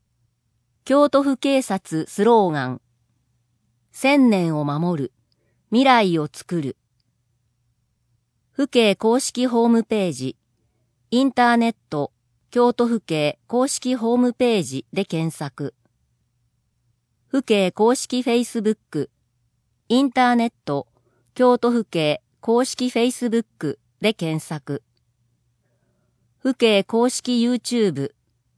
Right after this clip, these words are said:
インターネット、京都府警察公式YouTubeで検索。ご存知ですか？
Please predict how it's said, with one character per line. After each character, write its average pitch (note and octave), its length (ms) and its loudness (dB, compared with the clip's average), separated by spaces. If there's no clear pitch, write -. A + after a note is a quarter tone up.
イ A#3 120 4
ン B3 80 0
タ A#3 240 2
ー - 20 4
ネ A#3 120 2
ッ A#3 60 -2
ト、 D3 220 -6
京 C#4 240 2
都 C4+ 140 2
府 C4+ 140 -2
警 B3 240 0
察 E3 480 -8
公 B3+ 260 0
式 B3+ 360 -4
YouTube A3 640 -4
で A3 140 -2
検 D#3 280 -4
索。 C3 380 -10
ご G#3+ 180 2
存 D4 260 4
知 F#3 120 -2
で D#3+ 120 -2
す - 160 -12
か？ F3 180 -2